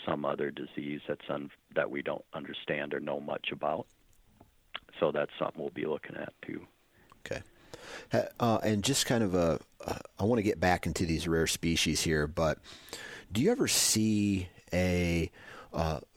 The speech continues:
Speaker 2: m-, or have historical data of farming practices changes where,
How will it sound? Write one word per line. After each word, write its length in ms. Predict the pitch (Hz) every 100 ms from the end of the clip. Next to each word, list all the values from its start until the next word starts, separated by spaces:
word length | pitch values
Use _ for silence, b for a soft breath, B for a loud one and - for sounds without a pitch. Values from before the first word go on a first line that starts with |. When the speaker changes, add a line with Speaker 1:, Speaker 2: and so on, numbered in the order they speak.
| - _ -
Speaker 2:
m-, 140 | 95 90 _ _ 90 -
or 120 | 95
have 200 | 90 107
historical 420 | 95 - 107 95 87
data 500 | 85 87 85 82 -
of 200 | - 82 - -
farming 420 | - 104 95 92
practices 560 | - 73 - - 80
changes 640 | - 85 78 71 69 71 - -
where, 560 | - 87 87 82 82 80